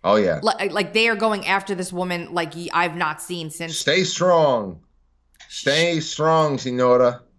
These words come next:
Speaker 2: She, and, and I love listening to her speak. Will sent me something this morning. I'm just gonna play it. It reminds me of my family, and I'm sure it does remind you of your family, too.
Speaker 1: Yeah.
Speaker 2: Um, it's funny, the Pacific had a, a headline,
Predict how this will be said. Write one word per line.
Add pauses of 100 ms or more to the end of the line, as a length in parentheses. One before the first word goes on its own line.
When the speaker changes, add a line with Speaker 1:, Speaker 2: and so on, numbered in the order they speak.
Speaker 2:
She,
and,
and
I
love
listening
to
her
speak.
Will
sent
me
something
this
morning.
I'm
just
gonna
play
it.
It
reminds
me
of
my
family,
and
I'm
sure
it
does
remind
you
of
your
family,
too. (440)
Speaker 1:
Yeah. (360)
Speaker 2:
Um,
it's
funny,
the
Pacific
had
a,
a
headline,